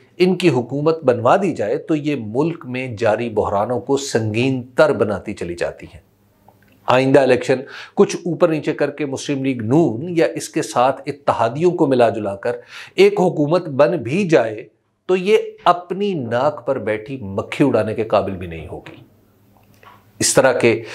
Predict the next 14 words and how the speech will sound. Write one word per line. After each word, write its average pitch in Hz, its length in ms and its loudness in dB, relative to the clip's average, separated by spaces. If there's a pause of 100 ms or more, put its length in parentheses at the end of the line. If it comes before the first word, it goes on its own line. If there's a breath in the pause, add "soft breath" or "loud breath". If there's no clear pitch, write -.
(120)
सियासी 139 440 2
मैंडेट 120 380 2
का 123 160 0
नतीजा 113 460 0 (360 loud breath)
वक्त 120 400 0
ज़ाया 120 260 4
करने 147 300 -6
और 135 160 -4
मुल्क 117 360 -6
को 139 140 -2 (160)
कमज़ोर 104 480 -2
करने 92 220 -4
के 101 160 -10
सिवा 101 280 0